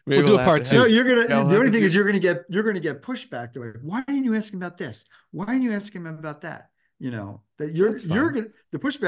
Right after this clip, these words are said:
Speaker 1: That's
Speaker 3: gonna
Speaker 1: fine.
Speaker 3: be on you, not on
Speaker 1: Okay.
Speaker 3: me, you know, so
Speaker 1: <laughs>
Speaker 3: it's all good.
Speaker 1: Yeah. Well, thank you.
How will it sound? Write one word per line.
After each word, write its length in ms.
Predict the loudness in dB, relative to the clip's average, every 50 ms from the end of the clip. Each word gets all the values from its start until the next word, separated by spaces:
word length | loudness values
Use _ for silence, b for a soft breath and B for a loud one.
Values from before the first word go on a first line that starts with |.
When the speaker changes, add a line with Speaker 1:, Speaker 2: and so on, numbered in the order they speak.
| -6 -6
Speaker 1:
That's 60 | -8 -10 -8
Speaker 3:
gonna 120 | -6 -4
Speaker 1:
fine. 80 | -4 -4
Speaker 3:
be 80 | -6 -6
on 160 | -8 -8 -8
you, 260 | -6 -6 -4 -6 -6
not 200 | -6 -8 -8 -6
on 60 | -4
Speaker 1:
Okay. 280 | -4 -4 -2 -2 -2 -2
Speaker 3:
me, 160 | -4 -6 -10 -16 _ _ _ -8
you 80 | -4 -2 -2
know, 100 | -2 -4 -8 _ -4 -4 -4
so 140 | -2 -2 -4 -2 -2 -2
Speaker 1:
<laughs> 280 | -2 -2 -2 -6 _ -8
Speaker 3:
it's 140 | -8 -8 -8 _ _ _ _ _ _ -10
all 140 | -8 -8
good. 200 | -8 -10 -12 -16 -18 _ _ _ _ _ _ _ _ -2
Speaker 1:
Yeah. 240 | 0 0 0 0 -2 0
Well, 300 | 2 2 2 2 0 _ _ 0
thank 280 | 2 2 2 2 2 2
you. 320 | 4 4 4 4 2